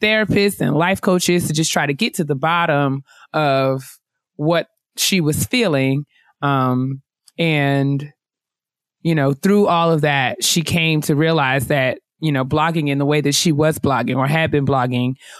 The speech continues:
although successful and lucrative, was not really what she wanted to do. And as such, she started,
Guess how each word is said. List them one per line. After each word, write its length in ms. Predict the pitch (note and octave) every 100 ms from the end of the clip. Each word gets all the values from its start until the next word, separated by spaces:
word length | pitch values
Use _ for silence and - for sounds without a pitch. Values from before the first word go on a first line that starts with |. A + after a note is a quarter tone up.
| -
although 340 | C3+ D3+ D#3+
successful 600 | E3+ E3 C#3+ D3+ - D3
and 180 | C3+ C#3+
lucrative, 640 | D3+ D3 C3+ A#2 A#2 C3 _ _ _ -
was 220 | D#3 D3+
not 220 | D3+ C3+
really 320 | C#3+ C#3+ C3+
what 340 | B2+ C3 C#3+ C3
she 160 | -
wanted 400 | D3 C3+ B2+ A2 -
to 120 | - C#3
do. 600 | C#3 F#3+ D#3 C3+ C3 C3+ _ _ -
And 140 | C#3+
as 180 | C#3 C3+
such, 160 | D3
she 180 | - D3+ C#3 -
started, 420 | - D#3+ C3+ A#2+